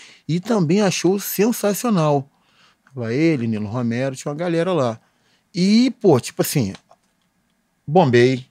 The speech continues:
Tô numa super banda, dentro da Universal,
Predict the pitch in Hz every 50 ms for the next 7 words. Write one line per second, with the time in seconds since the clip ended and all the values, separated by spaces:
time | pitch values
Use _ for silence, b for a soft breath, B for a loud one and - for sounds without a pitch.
0 | _ _ _ _ _ - _ _ _ _ _ _ _ _ _ _ _ _ _ _
1 | - 196 196 190 185 175 - - - 277 269 - 220 175 147 127 139 156 190 220
2 | 233 240 254 247 _ _ _ _ _ _ _ _ _ _ _ - 139 139 196 233
3 | 254 214 185 185 175 170 165 147 127 120 107 - - 151 156 175 180 202 -